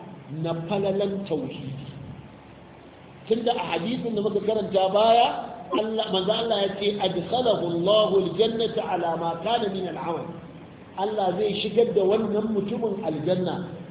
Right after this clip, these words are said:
gwargwadon abin da ya kasance yana aiwatarwa a duniya. "Innal ladina amanu wa amilus salihati kanat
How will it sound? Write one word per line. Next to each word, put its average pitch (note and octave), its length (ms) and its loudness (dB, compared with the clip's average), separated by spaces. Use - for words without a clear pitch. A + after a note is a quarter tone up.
gwargwadon G3+ 640 2
abin G3+ 320 2
da F3 160 0
ya E3+ 80 0
kasance F3 400 -4
yana F3+ 320 -4
aiwatarwa F3 640 0
a C#3 80 -4
duniya. C3+ 320 -6
"Innal F3+ 240 -2
ladina F#3 400 4
amanu G#3 720 4
wa D3+ 160 2
amilus F#3 480 4
salihati F#3 960 4
kanat A3 560 4